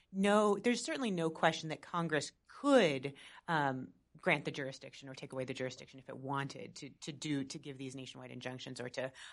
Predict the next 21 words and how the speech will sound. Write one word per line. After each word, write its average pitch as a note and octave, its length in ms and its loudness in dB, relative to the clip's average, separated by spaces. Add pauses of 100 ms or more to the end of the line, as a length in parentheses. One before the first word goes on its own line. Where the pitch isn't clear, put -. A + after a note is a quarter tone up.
allow C#3+ 380 2
district C#3 320 -6
courts C3 300 -4
to - 100 -14
give C3 240 -10
equitable B2 440 -4
relief B2+ 360 -4
in C#3 180 -4
these B2+ 320 -6 (140)
broad B2+ 400 -2 (240)
non-class C3 480 -4
situations. B2 720 -12 (280)
I D#3+ 60 -10
think G3 260 0
with E3 220 0
regard D#3 260 2
to D3 60 -12
the C3+ 180 -12
A C#3+ 120 -10
P G3 220 -4
A, A#3+ 100 4